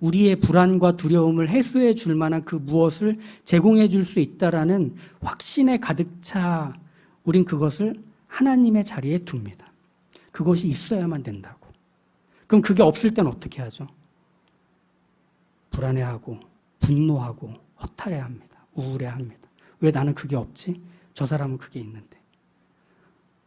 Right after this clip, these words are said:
어릴 때 엄마들이 우리한테 자주 했던 얘기 있잖아. "야, 옆집 동현이는 이번에도 전교 일 등 했대더라. 너는, 너는 왜 이러니?"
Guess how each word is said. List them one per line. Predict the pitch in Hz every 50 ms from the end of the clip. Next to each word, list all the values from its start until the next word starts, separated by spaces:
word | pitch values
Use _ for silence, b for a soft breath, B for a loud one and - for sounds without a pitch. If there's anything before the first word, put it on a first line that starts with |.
| _ _ _ _ _ _ _ _
어릴 | - 165 180 233 247 -
때 | -
엄마들이 | 208 151 156 180 208 208 180 202 196 185 180 175 175 170 165 160 156 160 156 151 135 131 - - - _ _
우리한테 | - 160 196 202 190 175 190
자주 | 175 - - - 139 170
했던 | 165 214 - 240 226 220
얘기 | 208 190 160 147
있잖아. | - - - 123 107 - _ _ - 160
"야, | 147 123 101 87 - - _ _ _ _ -
옆집 | - 160 160 - - 220 226 -
동현이는 | - 175 170 196 202 196 190 185 175 170 175 180 180 156 131 120 113 113 - _ -
이번에도 | - 151 151 190 185 180 160 156 143
전교 | - - 139 139 147 160 160
일 | 139 135
등 | 135 - 151 139
했대더라. | 156 160 - 160 135 127 120 120 117
너는, | 120 135 143 170 202 214 220 208 180 147 120 113 - - 165 - _ b b b b b b
너는 | - 151 156 190 208
왜 | 165 135 127
이러니?" | 135 135 131 127 113 110